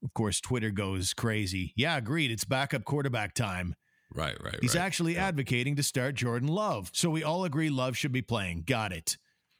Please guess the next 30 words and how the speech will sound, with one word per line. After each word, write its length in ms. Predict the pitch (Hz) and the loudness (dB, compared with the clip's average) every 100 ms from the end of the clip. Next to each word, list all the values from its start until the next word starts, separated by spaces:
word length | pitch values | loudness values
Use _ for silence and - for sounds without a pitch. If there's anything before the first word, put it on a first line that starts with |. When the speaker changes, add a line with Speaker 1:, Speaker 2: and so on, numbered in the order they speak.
| _ _ 107 | _ _ 0
Speaker 1:
Everybody's, 560 | 113 107 104 101 - | 2 2 0 0 0
uh, 200 | 104 95 98 | 0 -2 -2
kinda 200 | - 101 | 0 0
going 460 | 92 98 95 95 87 _ - | 0 0 0 -2 -4 _ -4
at 160 | 98 101 | -2 0
Aaron 220 | 104 101 | 0 0
Rodgers 460 | 107 110 104 101 | 0 0 -2 -2
as 200 | 104 90 | -2 -2
if, 260 | 107 95 - - - _ - | -2 -4 -10 -20 -20 _ -16
you 60 | |
know, 120 | 87 85 _ _ _ _ - | -16 -16 _ _ _ _ -4
"We're 80 | 180 | 0
gonna 100 | 147 | 2
talk 320 | 156 151 135 | 2 0 0
about, 240 | 131 131 - - | 0 0 -2 -2
uh, 80 | 117 | 0
benching 400 | 101 139 143 127 | 2 0 0 0
guys 240 | 123 123 | 0 0
making 300 | 123 120 120 | 0 0 0
mistakes." 500 | 117 - 143 208 - | 0 0 0 0 -2
Well, 320 | 190 269 294 - _ | 0 -2 -4 -12 _
Aaron, 440 | 113 165 262 262 - _ _ - | -2 0 0 -2 -4 _ _ -4
welcome 360 | 107 175 185 170 | -2 2 2 2
to 40 | |
the 120 | 143 | 2
sideline. 720 | 127 135 107 95 90 73 73 - _ _ _ _ | 0 0 0 -2 -4 -6 -10 -14 _ _ _ _
Speaker 2:
Yeah. 240 | 78 82 69 - _ _ _ - - - - - | -8 -6 -8 -14 _ _ _ -20 -20 -20 -14 -4
Yeah, 300 | 101 110 107 | 0 0 -4
it, 240 | 131 131 - | -6 -8 -6
it, 160 | - | -8